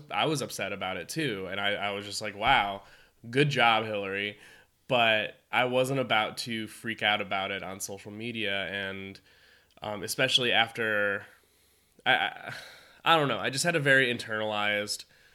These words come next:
reaction to it. And I'm not saying that externalized reactions are in-, inherently inferior to internalized reactions, 'cause that's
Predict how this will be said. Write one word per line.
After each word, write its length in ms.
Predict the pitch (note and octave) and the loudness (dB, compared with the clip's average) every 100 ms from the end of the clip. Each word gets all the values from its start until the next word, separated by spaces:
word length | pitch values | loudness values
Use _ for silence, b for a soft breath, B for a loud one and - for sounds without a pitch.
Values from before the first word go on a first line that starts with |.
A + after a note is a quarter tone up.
| b b b | b b b
reaction 680 | A#2+ A2 G2 G2 - G#2 | -2 0 -2 -4 -8 -8
to 240 | G2+ G#2+ F2+ | -10 -10 -6
it. 200 | E2+ D#2 | -6 -4
And 120 | G#2+ | -4
I'm 100 | A2+ | -2
not 180 | B2 B2 | -2 -2
saying 280 | C3 A#2+ A#2 | -2 -2 0
that 200 | A2 - | -2 -2
externalized 720 | G#2+ - A2 G#2+ G#2+ G#2 G#2 | -4 -6 -6 -6 -4 -4 -4
reactions 600 | G#2 G2 G2 A2 G2+ G2 | -4 -4 -6 -10 -10 -8
are 420 | E2+ G2 F#2+ F#2+ B B B B B - | -6 -4 -4 -6 B B B B B -10
in-, 180 | F#2+ - _ - | -10 -12 _ -8
inherently 640 | A2+ G#2+ G#2+ F#2+ G2+ G2+ | -6 -2 -2 0 -2 -4
inferior 680 | G2+ - G#2 G2+ G2+ G2 G2+ | -6 -6 -4 -2 -2 -2 -4
to 160 | - G#2+ | -6 -10
internalized 600 | G2 G#2 G2 F#2+ G2 G2 | -10 -8 -8 -6 -8 -6
reactions, 800 | F#2+ F#2 F#2+ - F#2 F#2+ F#2+ - | -6 -4 -6 -10 -10 -10 -12 -12
'cause 180 | G#2+ | -10
that's 320 | G2+ G2+ G2+ | -6 -4 -4